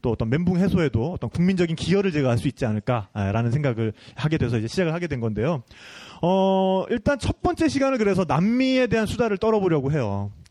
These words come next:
그래서 왜 남미냐? 왜 남미일까? 예. 일단은 사람들이 굉장히 그 동경하는 여행지 중에 하나기도 하고요. 막연한 어떤, "야, 정말 내가, 아,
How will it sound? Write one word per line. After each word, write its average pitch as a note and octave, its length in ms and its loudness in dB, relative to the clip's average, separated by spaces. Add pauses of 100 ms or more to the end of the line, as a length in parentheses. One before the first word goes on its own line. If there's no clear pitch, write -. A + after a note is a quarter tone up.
(440)
그래서 C3+ 180 -2
왜 D4 140 2
남미냐? D#3+ 640 2 (520)
왜 A3+ 140 2
남미일까? E3 720 0 (300)
예. G2+ 260 -2 (280)
일단은 B3 340 0 (720)
사람들이 C4 1120 0 (120)
굉장히 A3+ 640 0
그 D#3 400 2 (480)
동경하는 B3+ 560 2
여행지 F#3+ 520 0
중에 E3+ 240 0
하나기도 F#3 380 0
하고요. D#3+ 420 0
막연한 D4+ 500 0
어떤, G3+ 340 -2
"야, - 60 -12 (160)
정말 F#3+ 300 0
내가, F#3+ 320 0 (580)
아, G#2 400 -2